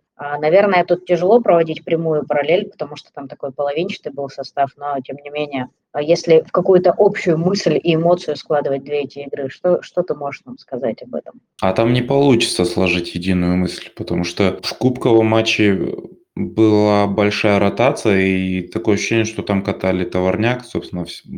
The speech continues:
Speaker 2: всех, и кого читал, складывается такое ощущение, что пожертвовали, грубо говоря, вот кубковой встречей, чтобы нормально сыграть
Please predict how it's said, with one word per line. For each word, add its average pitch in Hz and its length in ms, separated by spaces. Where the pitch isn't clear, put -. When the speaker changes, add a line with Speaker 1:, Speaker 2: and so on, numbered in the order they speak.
Speaker 2:
всех, 92 340
и 85 120
кого 85 240
читал, 110 400
складывается 90 600
такое - 240
ощущение, 104 460
что 87 360
пожертвовали, 90 1160
грубо 92 440
говоря, 87 440
вот 85 220
кубковой 85 520
встречей, - 480
чтобы 92 420
нормально 104 480
сыграть 98 460